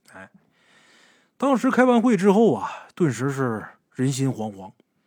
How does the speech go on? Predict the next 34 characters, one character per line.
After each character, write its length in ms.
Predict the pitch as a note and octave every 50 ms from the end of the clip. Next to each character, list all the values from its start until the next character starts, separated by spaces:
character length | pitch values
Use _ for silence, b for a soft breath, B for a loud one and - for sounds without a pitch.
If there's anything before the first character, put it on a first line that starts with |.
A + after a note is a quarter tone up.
| _ _ _ -
哪 100 | B2 A2
还 140 | - - F3+
有 100 | G3 D#3+
单 220 | - E3 E3+ D#3+
独 100 | C#3+ D3+
敢 160 | C#3+ D3 D3+
走 160 | C#3+ - A2 A2+
夜 120 | B2+ D3+
路 240 | D3+ F#3+ A3 G#3 E3
的 80 | A#2 G#2
呀？ 140 | G2+ - b b b b b b b b b
都 160 | - A#3+ A3
是 80 | G#3+ E3
结 160 | - C#3+ D3+
伴 120 | E3+ D#3+
而 160 | C#3+ C3+ C3+
行。 200 | B2 B2 B2+ C#3+ _ _ _ _ _ _ _ _ _ -
有 240 | - C3 C3 D3+ C4
一 80 | A#3
些 180 | E3 - G#3+ G#3
家 280 | D#3+ F3 G#3+ G3 G#3 G#3+
住 180 | G#3 G#3+ E3+
东 240 | C#3+ F#3 G3 G#3 A3
边 200 | G#3 E3 C3 A2
的， 120 | F#2+ F#2
宁 400 | F#2+ G2+ A2 B2 F3+ B3 C#4 D4
愿 280 | C#4+ D4 B3+ E3+ C3 _ _ _ _ _ _ _ _ _ _ _ _ _ _ _ _ _ _ _ _ _ _ -
往 160 | A#2+ C3 C3+
西 200 | B2+ - F3 D#3+
边 120 | C#3+ C3+
走， 200 | A#2 A2 G2+ G#2
绕 200 | A2+ D#3+ D#3+ C3+
远 180 | A#2 G#2 G2+ A2
道， 260 | C#3 F#3 F3 -